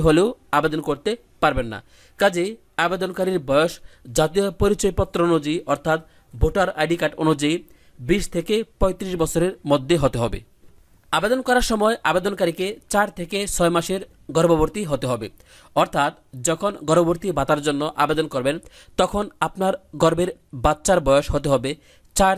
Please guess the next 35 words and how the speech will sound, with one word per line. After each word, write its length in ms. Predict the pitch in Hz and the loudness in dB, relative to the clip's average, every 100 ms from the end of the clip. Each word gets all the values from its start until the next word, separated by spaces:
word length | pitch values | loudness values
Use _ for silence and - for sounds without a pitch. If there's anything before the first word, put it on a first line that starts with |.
| - | -2
থেকে 200 | 143 185 202 _ - - | -6 -6 -8 _ -4 2
ছয় 180 | 156 156 | 4 4
মাসের 240 | 147 139 131 | 0 0 -2
মধ্যে। 220 | 104 107 - - - - 139 | -4 -8 -12 -20 -20 -6 2
গর্ভের 260 | 175 220 233 143 | 2 2 -2 0
বাচ্চার 300 | 175 175 220 175 | 0 2 2 4
বয়স 180 | 175 - - - | 4 2 -8 -6
চার 160 | - 190 196 | 2 2 2
মাসের 240 | 180 196 190 - | -2 -4 -6 -2
কম 140 | 214 214 156 | 0 0 2
হলেও 220 | 185 196 175 | 2 2 2
আবেদন 240 | 180 180 196 | -2 -4 -6
করতে 200 | 202 - 208 | -4 -2 2
পারবেন 260 | 202 214 220 | 2 0 -4
না, 60 | 262 - - | -6 -6 -2
আবার 200 | 160 220 - _ - _ | 0 0 -4 _ -20 _
গর্ভের 320 | 135 175 190 170 | 2 2 2 0
বাচ্চার 240 | 165 202 165 | 0 0 0
বয়স 180 | 147 180 - - - - | 2 0 -4 -20 -10 0
ছয় 200 | 175 180 | 2 2
মাসের 240 | 175 170 196 - 143 117 | 2 -2 -6 -6 -4 2
বেশি 240 | 165 - 180 | 2 2 0
হলেও 220 | 156 160 196 - 143 | 2 2 0 -2 -2
আবেদন 220 | 147 151 147 | -2 -2 -4
করতে 220 | 143 220 247 - | -2 -4 -4 -2
পারবেন 260 | 151 127 117 | -2 -2 -8
না। 60 | 104 - - - 202 | -12 -18 -20 -6 -2
কাজেই 280 | 180 180 196 - | 0 -2 -8 -6
আপনার 340 | 170 208 208 208 - 151 | -8 -2 -4 -4 -4 0
গর্ভের 280 | 175 185 - 135 | 2 0 -4 0
বাচ্চার 340 | 147 147 180 175 - | 0 2 2 0 0
বয়স 180 | 131 147 160 | 0 2 0
যখন 220 | 151 147 165 - - - - | -6 -6 -6 -10 -20 -20 -2
চার 180 | 214 208 - | 0 0 -4
থেকে 200 | 180 | -12